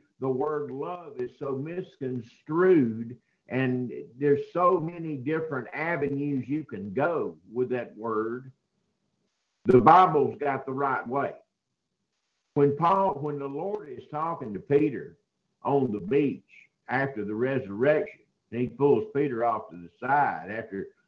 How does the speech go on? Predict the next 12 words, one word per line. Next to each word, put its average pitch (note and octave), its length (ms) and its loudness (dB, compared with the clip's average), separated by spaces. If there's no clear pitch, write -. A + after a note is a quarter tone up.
Peter's A#2+ 380 2
done A#2+ 240 -2
denied A#2+ 420 -4
him F2+ 220 -14
three B2 240 -2
times, G2+ 600 -6
you A#2 100 2
know, G#2+ 340 0
"Oh, D3+ 240 8
Lord, D#3 440 6
I'll D#3 320 2
die D#3 300 -2